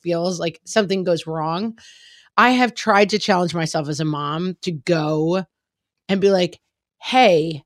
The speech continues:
I feel like there might've been a weird moment. Here's what really happened." Or, "I feel like there might have been some hurt feelings because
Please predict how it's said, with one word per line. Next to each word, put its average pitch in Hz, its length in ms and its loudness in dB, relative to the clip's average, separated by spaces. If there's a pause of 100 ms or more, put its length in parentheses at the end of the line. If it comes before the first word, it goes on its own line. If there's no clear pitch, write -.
(100)
I 185 100 0
feel 220 180 2
like 247 140 4
there 226 100 0
might've 196 240 0
been 180 80 -2
a 165 60 -2
weird 165 340 -2
moment. 185 520 -2 (920)
Here's 190 340 2
what 165 160 -2
really 143 280 -2
happened." 139 600 -6
Or, 151 480 0 (580)
"I 190 120 0
feel 240 300 4
like 269 180 0
there 208 140 2
might 180 200 0
have 165 120 -2
been 170 160 -2
some 165 200 -4
hurt 175 320 -6
feelings 170 560 -2
because 156 720 -4